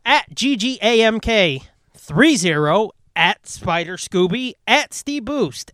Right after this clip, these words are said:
at J C Farrell one nine seven six, at S Morgan twenty-one, at Josh,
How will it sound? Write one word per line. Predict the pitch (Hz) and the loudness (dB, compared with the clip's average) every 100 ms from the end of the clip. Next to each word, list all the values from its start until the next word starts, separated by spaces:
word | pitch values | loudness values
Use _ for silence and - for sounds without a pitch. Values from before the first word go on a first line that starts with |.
| - | -2
at | 190 214 175 | 0 0 -4
J | 190 240 247 | -2 -2 -2
C | - 247 262 208 _ _ | -8 -6 -6 -8 _ _
Farrell | _ 233 294 302 302 294 | _ 4 6 8 6 6
one | 202 262 330 330 | 6 8 6 4
nine | 311 285 285 294 262 | 4 4 4 2 0
seven | - 214 240 262 247 | -4 2 4 4 0
six, | - - 285 190 120 - - - - _ | -2 0 2 4 0 -6 -8 -8 -14 _
at | 180 226 - | 0 0 0
S | 277 320 262 | 0 0 -2
Morgan | 311 320 233 202 | -4 -4 -2 -2
twenty-one, | 170 240 254 254 233 143 - - | -4 -6 -6 -2 -2 -4 -8 -2
at | 175 196 - _ _ _ - | 0 0 -2 _ _ _ -4
Josh, | 175 170 196 254 - | 2 6 6 4 0